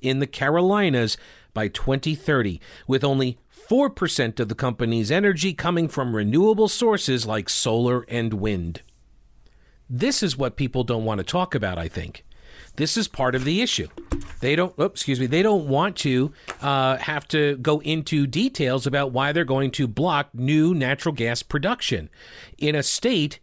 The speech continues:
where the supply is already essentially tapped out. We're maxed out, and we're not even gonna be able to meet peak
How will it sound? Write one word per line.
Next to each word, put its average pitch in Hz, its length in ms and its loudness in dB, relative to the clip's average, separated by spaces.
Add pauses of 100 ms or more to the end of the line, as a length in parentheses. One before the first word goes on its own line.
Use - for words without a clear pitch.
(120)
where 147 480 2
the 143 160 -2
supply 165 760 0 (120)
is 143 200 0
already 147 640 0 (580)
essentially 156 480 0
tapped 156 380 -4
out. 143 240 -2
We're 131 100 0
maxed 143 420 -2
out, 127 280 0 (300)
and 147 160 2
we're 151 100 4
not 151 200 2
even 151 200 2
gonna 147 160 0
be 139 220 2
able 139 180 2
to 135 160 -2
meet 139 340 0 (340)
peak 180 300 -4